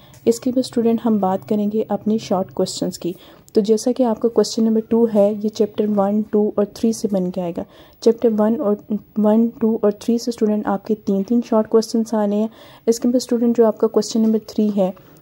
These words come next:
ये chapter four, chapter five और chapter six से आने हैं।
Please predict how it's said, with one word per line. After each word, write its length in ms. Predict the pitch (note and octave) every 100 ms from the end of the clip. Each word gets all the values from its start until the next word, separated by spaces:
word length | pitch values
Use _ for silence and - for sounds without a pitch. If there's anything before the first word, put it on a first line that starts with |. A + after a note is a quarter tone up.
| -
ये 100 | A3
chapter 360 | A3 A3 A3 A3+
four, 520 | - G#3 G#3 A#3 -
chapter 240 | A3+ - G#3+
five 360 | - G3+ G#3 -
और 60 | A3
chapter 300 | G#3+ G#3+ A3
six 340 | - A#3 A3
से 160 | - G3+
आने 220 | E3+ F3+
हैं। 120 | -